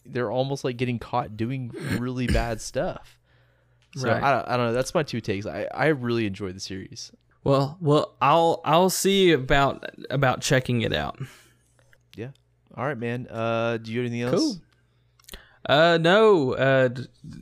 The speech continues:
Speaker 2: other than just those that are listening, hey, seriously, we appreciate y'all. We appreciate y'all for hanging in with us. I honestly don't know if Ian has even gotten the last episode out.
Speaker 1: Dude, I haven't.
Speaker 2: Um,
Speaker 1: I'm actually gonna work on it tonight as soon as we get done with this episode.
Speaker 2: Which is cool.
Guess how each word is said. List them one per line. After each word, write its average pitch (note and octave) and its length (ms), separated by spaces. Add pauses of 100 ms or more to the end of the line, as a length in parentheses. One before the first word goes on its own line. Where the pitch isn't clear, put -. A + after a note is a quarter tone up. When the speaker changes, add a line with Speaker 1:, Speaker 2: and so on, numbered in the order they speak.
Speaker 2:
other D#3 220
than D#3 320
just C#3+ 340 (360)
those E3+ 300
that F#3+ 120
are F3+ 60
listening, D#3 460
hey, C#3+ 400
seriously, C#3 340
we C3+ 140
appreciate C3+ 480
y'all. B2+ 420
We C3 100
appreciate D3 420
y'all C3+ 160
for C3+ 180
hanging C3+ 320
in C3+ 160
with C3+ 160
us. C#3 260 (400)
I C3+ 100
honestly E3 360
don't E3+ 140
know C3 140
if C#3 200
Ian C3+ 240
has B2+ 160
even B2+ 200
gotten B2 220
the A#2+ 80
last B2+ 300
episode D3 440
out. C#3 440
Speaker 1:
Dude, B2 140
I A2+ 60
haven't. A#2+ 480
Speaker 2:
Um, G#2+ 60
Speaker 1:
I'm A#2 120
actually C#3 260
gonna B2+ 120
work A2 180
on A2 100
it F#2+ 60
tonight G#2 260
as G2 100
soon - 260
as A2+ 120
we A2+ 60
get A2 100
done G2+ 100
with G2 80
this G2+ 180
episode. G2 440 (640)
Speaker 2:
Which D3 180
is C#3 120
cool. B2 340